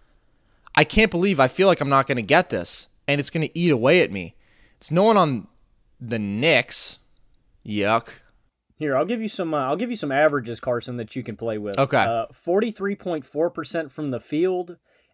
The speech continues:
Speaker 2: and thirty-five point six percent from deep. Twenty-five points per game.
Speaker 1: All right, I'm gonna get this now, or,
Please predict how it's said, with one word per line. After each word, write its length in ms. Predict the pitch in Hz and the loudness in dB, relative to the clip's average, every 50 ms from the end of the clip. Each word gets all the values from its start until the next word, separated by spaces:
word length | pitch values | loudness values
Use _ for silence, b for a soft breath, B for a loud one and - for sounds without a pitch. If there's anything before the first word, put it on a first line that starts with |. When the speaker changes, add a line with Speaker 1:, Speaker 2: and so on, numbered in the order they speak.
| - | -10
Speaker 2:
and 400 | - 135 139 135 131 131 127 110 - _ | -6 -4 -4 -2 -4 -4 -6 -8 -10 _
thirty-five 680 | - - - 165 170 175 175 - 170 160 156 151 139 - | -14 -4 -2 0 0 0 0 2 2 4 4 4 2 0
point 240 | - 160 143 127 | -6 -6 -6 -6
six 280 | - - - 156 147 - | -6 -6 -4 -4 -4 -6
percent 480 | - - 139 - - - 131 117 110 _ | -6 -8 -8 -8 -6 -8 -8 -8 -10 _
from 240 | - 127 110 104 | -12 -10 -10 -10
deep. 320 | 92 90 120 107 95 - - _ _ _ _ _ _ _ _ _ _ - | -8 -8 -8 -8 -8 -10 -14 _ _ _ _ _ _ _ _ _ _ -20
Twenty-five 760 | - - 147 160 175 175 160 - - 151 151 151 147 135 - | -10 -4 -4 -2 -2 -2 -4 -2 0 2 2 2 0 0 -4
points 260 | - 147 139 127 - | -8 -8 -8 -8 -8
per 140 | - 135 127 | -8 -10 -8
game. 360 | 113 107 113 104 95 95 101 - _ _ _ _ _ _ _ _ - - | -6 -6 -6 -6 -8 -10 -16 -20 _ _ _ _ _ _ _ _ -4 0
Speaker 1:
All 60 | 123 123 | 4 6
right, 140 | 113 107 110 | 6 6 6
I'm 380 | 117 120 131 131 123 113 107 | 4 2 2 0 -4 -4 -6
gonna 280 | 101 - - 120 110 110 | -8 -4 -4 -2 -2 0
get 220 | 92 110 107 - | 0 -2 -2 -2
this 200 | - 107 98 - | -4 -6 -4 -2
now, 240 | 113 107 98 101 101 | 0 2 2 4 4
or, 100 | 101 101 | 2 0